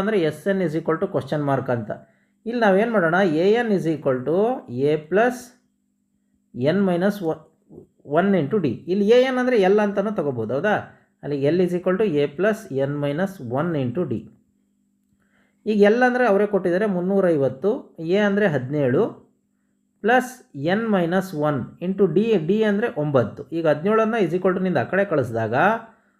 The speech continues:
ಮುನ್ನೂರೈವತ್ತು ಮೈನಸ್ ಹದಿನೇಳು is equal to ಎನ್ ಮೈನಸ್ ಒನ್ into ಒಂಬತ್ತು. ಈಗ ಮುನ್ನೂರ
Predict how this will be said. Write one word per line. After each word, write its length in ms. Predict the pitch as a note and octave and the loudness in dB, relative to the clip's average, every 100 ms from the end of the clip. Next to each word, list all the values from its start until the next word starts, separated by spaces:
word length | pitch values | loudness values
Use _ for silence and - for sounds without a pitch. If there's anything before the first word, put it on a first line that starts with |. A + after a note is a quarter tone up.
| _ - | _ -12
ಮುನ್ನೂರೈವತ್ತು 800 | C3 D#3+ G3+ F#3+ F#3 F#3+ F#3 A3 G#3+ | -6 0 2 2 2 0 0 -2 0
ಮೈನಸ್ 360 | D3 C#3+ F#3+ G3 B2+ | -2 -2 -2 -2 -4
ಹದಿನೇಳು 540 | A2+ C3 E3+ A2+ B2+ A3 D4 - _ _ - | -4 -2 0 2 2 2 0 -10 _ _ -10
is 140 | C#3+ F3+ | -4 -2
equal 280 | G#3+ E3+ B2+ A2 | -2 0 0 0
to 80 | G#3+ D#3+ C3+ | 0 0 -2
ಎನ್ 120 | E3+ F#3 | -2 -2
ಮೈನಸ್ 380 | E3+ E3+ G#3 G#3 C3 A#2+ D#3 | -2 -2 -4 -4 -8 -2 0
ಒನ್ 140 | F#3 E3+ C#4 - _ _ _ _ _ _ _ - | 0 -2 -6 -12 _ _ _ _ _ _ _ -8
into 260 | F3 G3 A3 E3 | -4 0 0 0
ಒಂಬತ್ತು. 360 | D3+ B2 G2+ - - _ _ _ | 2 0 -2 -14 -20 _ _ _
ಈಗ 200 | A3+ B3 B3+ G#3 | -6 0 2 2
ಮುನ್ನೂರ 360 | A3 A#3+ C#4 | 2 0 2